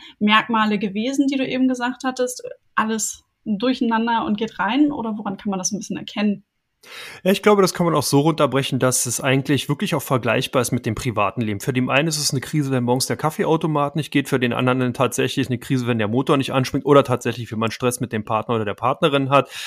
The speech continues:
Speaker 2: An den Finanzmärkten ist es <laughs> tatsächlich genauso. Das heißt, hier muss man ganz klar gucken, eine Krise kann zum Beispiel auf Unternehmensniveau oder Ebene sein. Das heißt, ein Unternehmen gerät in eine Krise, wie zum Beispiel damals Bayer vor einiger Zeit durch die Übernahme von Monsanto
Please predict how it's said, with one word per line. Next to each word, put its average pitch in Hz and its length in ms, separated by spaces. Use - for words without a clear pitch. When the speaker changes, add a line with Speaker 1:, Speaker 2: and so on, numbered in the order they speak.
Speaker 2:
An 131 100
den 139 120
Finanzmärkten 151 680
ist 127 80
es 131 140
<laughs> - 0
tatsächlich 165 600
genauso. 180 600
Das 123 140
heißt, 143 220
hier 175 80
muss 170 180
man 143 140
ganz 139 220
klar 147 140
gucken, 185 300
eine 120 80
Krise 147 420
kann 143 400
zum 220 200
Beispiel 190 320
auf - 120
Unternehmensniveau 156 1040
oder 170 220
Ebene 175 320
sein. 156 220
Das 135 120
heißt, 143 240
ein 147 40
Unternehmen 131 400
gerät 113 420
in 127 120
eine 147 280
Krise, 143 400
wie 139 80
zum 196 160
Beispiel 156 300
damals 120 420
Bayer 113 460
vor 180 120
einiger 165 380
Zeit 160 280
durch 139 140
die 143 80
Übernahme 120 400
von 165 220
Monsanto 160 680